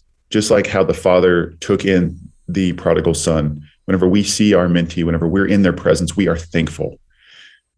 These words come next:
And we are thankful and we are giving grace and we're celebrating them and we're making them feel important and full of value and full of worth. Why? Because that's what Jesus has done with us. And we can't give what we don't have.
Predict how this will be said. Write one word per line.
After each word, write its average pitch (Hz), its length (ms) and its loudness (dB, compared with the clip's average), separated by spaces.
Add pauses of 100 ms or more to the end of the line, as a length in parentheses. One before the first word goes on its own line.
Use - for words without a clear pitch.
(420)
And 101 160 4
we 107 320 4
are 101 120 0
thankful 95 520 2
and 95 160 -2
we 92 160 -2
are 90 300 0
giving 113 400 0
grace 95 640 -2
and 98 100 -4
we're 92 80 0
celebrating 90 760 0
them 82 240 -2
and 85 80 0
we're 90 80 -2
making 107 280 0
them 92 100 2
feel 90 240 -2
important 87 520 -2
and 80 140 -4
full 104 220 0
of 78 140 -2
value 95 400 0
and 82 140 -4
full 104 200 0
of 92 120 -2
worth. 90 640 0
Why? 101 300 0
Because 92 460 -4 (160)
that's 104 200 -2
what 98 100 4
Jesus 104 380 0
has 98 180 -2
done 107 140 2
with 110 100 -4
us. - 320 0 (1300)
And 87 440 0 (540)
we 117 100 2
can't 117 260 0
give 110 240 4
what - 180 2
we 101 80 2
don't 80 220 0
have. - 380 -6